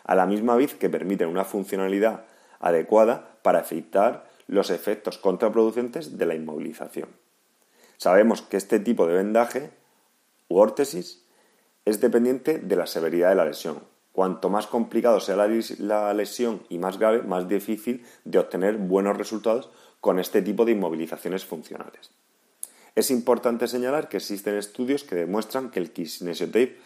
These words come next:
no aporta ningún soporte mecánico en este tipo de lesiones.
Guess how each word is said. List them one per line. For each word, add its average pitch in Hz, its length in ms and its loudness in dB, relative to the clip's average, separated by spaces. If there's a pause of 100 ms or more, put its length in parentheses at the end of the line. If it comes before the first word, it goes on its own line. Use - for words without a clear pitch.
(240)
no 107 200 2
aporta 110 580 2 (140)
ningún 98 340 0
soporte 92 640 -2 (220)
mecánico 117 720 0
en - 60 -8
este 80 220 -10
tipo - 260 -10
de 80 80 -4
lesiones. - 560 -14